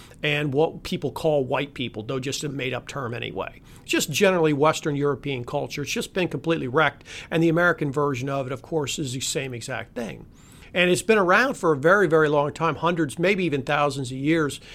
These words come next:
in some form or fashion. <laughs> It's going away. That's it. It's just going away. People are committing cultural suicide. They're just, they're running around acting like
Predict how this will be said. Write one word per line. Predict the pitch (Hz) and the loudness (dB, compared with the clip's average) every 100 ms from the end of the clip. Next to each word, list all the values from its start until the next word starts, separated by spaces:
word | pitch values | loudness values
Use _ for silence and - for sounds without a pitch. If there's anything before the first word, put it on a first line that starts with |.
| - | -12
in | - | -4
some | - 180 | 0 2
form | 160 165 151 | 2 2 2
or | |
fashion. | - 208 233 - 156 - - | 2 2 2 0 -4 -8 -10
<laughs> | - | 2
It's | 196 139 | 2 8
going | 175 190 | 8 10
away. | 208 202 262 143 - | 8 6 2 -8 -10
That's | - 202 | 0 4
it. | 403 - - | 4 4 0
It's | 196 185 | 2 4
just | 277 | 4
going | 349 359 | 4 4
away. | 370 392 392 139 - | 2 0 -2 -6 -6
People | - 226 226 | 2 2 4
are | 208 | 4
committing | - 180 185 185 170 | 4 2 4 6 4
cultural | - 196 - 202 | 4 2 2 -2
suicide. | 147 - 175 175 - 139 120 | -2 2 4 4 2 0 0
They're | 139 | -2
just, | 127 175 - - - - - | -2 -2 -4 -8 -20 -16 -4
they're | 160 | -2
running | 135 151 180 185 | 2 2 4 4
around | 160 143 156 160 | 2 0 -2 -2
acting | 143 151 - 156 | 0 -2 -2 -4
like | 156 | -4